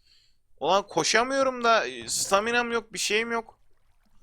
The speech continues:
Aa, bir saniye şuradan iki tane, mm, meşe ağacı alalım. Bunları bir ekelim önce. Şimdi ne yapabiliriz abi acaba? Ne yapabiliriz yani?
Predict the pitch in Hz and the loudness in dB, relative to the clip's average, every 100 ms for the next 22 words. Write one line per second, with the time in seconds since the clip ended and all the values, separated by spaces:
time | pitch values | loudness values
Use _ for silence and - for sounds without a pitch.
0 | _ - - - - - - 160 165 165 | _ -20 -20 -20 -20 -6 0 2 2 2
1 | 160 175 - 185 175 170 - 175 180 175 | -2 -2 0 2 0 -4 -6 -4 -6 -6
2 | - 190 175 175 175 160 147 147 147 147 | -6 -2 0 0 -2 -4 -10 -14 -12 -12
3 | 147 143 139 147 151 185 170 165 160 131 | -10 -8 -6 -6 0 2 4 2 0 0
4 | 165 165 170 - _ _ _ _ _ _ | 2 2 -2 -6 _ _ _ _ _ _
5 | _ _ - - - _ _ _ _ _ | _ _ -20 -20 -20 _ _ _ _ _
6 | - - 139 160 160 156 156 - 170 165 | -20 -16 -8 -4 -2 -2 -2 -2 -2 -2
7 | 143 131 165 202 - - _ _ _ _ | -4 -6 -8 -8 -12 -20 _ _ _ _
8 | - - - _ _ _ - _ _ - | -20 -20 -20 _ _ _ -20 _ _ -20
9 | - _ - _ - - - - _ - | -20 _ -20 _ -20 -20 -20 -20 _ -16
10 | - - - - - - - - - - | -10 -8 -6 -8 -10 -12 -14 -16 -14 -8
11 | - - 165 175 175 170 165 160 180 196 | -6 -6 -8 -4 -2 -2 -4 -2 0 2
12 | 220 202 202 190 175 180 170 170 160 151 | 0 0 0 0 0 0 2 0 0 -2
13 | 143 143 156 180 180 160 151 139 131 135 | -2 -2 -2 -2 -4 -6 -6 -8 -6 -6
14 | 131 | -6